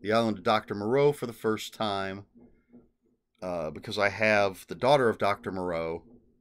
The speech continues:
that I want to get to eventually and needed to read the original. I'd already seen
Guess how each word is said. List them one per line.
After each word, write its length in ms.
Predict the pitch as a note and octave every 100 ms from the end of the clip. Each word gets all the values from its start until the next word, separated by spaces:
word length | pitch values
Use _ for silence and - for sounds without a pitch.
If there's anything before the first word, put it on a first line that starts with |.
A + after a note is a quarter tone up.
| _ _ _ _ _
that 120 | - E2
I 20 |
want 200 | E2+ D#2+
to 100 | D#2+ D#2+
get 180 | - G2
to 180 | - F2+
eventually 640 | E2 F2 D#2 F2 E2+ E2 -
and 380 | E2 D2+ D2 - - - -
needed 380 | G2 A2+ A#2
to 120 | - A2
read 340 | B2 C#3+ F#2 - -
the 120 | F#2
original. 480 | G2+ A#2+ E2 E2+ D#2+ - _ -
I'd 120 | - G#2
already 240 | A#2 G#2+
seen 440 | - A2 G#2+ F#2+